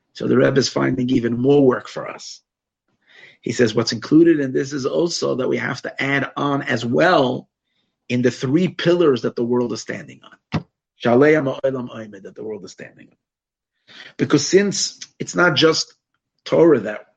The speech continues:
but it's the stability that Torah gives to the world, so we have to make sure every year before Shavuos to tighten the nuts and the bolts of the world as well. What are the nuts and the bolts of creation? The world stands on three pillars. Torah,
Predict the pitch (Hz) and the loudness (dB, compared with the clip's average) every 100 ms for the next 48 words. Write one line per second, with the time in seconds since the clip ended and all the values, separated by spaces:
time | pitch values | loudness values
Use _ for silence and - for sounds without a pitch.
0 | _ _ _ _ _ - 143 139 - 147 | _ _ _ _ _ 2 2 2 -4 -6
1 | - 143 156 202 202 170 139 139 165 170 | -4 2 4 4 2 0 -2 -4 0 0
2 | 135 151 139 - 139 135 170 240 185 139 | 2 0 -2 -6 -2 0 4 6 4 2
3 | 156 _ _ _ _ _ - 156 151 170 | -6 _ _ _ _ _ -8 -4 -4 -4
4 | - 165 170 - 180 175 180 151 160 175 | -4 0 -2 0 0 2 0 -4 -4 -2
5 | 170 160 - - - 165 185 - 139 - | -2 -4 -4 -6 -4 -4 -4 -4 -8 -4
6 | 156 185 - 139 135 147 139 143 127 120 | -4 -4 -4 -4 -2 -2 -4 -4 -6 -4
7 | 139 - 113 - - 113 135 90 85 - | -4 -4 -6 -4 -4 -4 -6 -10 -14 -18
8 | _ _ _ _ _ _ _ _ _ _ | _ _ _ _ _ _ _ _ _ _
9 | _ _ _ _ _ _ _ _ - 139 | _ _ _ _ _ _ _ _ -2 2
10 | 143 127 135 131 - 143 120 117 117 - | 4 4 2 0 0 -4 -2 -4 -6 -8
11 | 120 - 113 117 - - 208 _ - 110 | -10 -8 -6 -6 -6 -8 -10 _ -6 0
12 | 127 147 143 - 156 147 123 120 - 120 | 4 4 2 -4 -4 -4 -6 -10 -8 -10
13 | 120 - - - - _ _ _ _ _ | -10 -14 -18 -20 -20 _ _ _ _ _
14 | - 135 135 151 180 | 0 4 6 4 0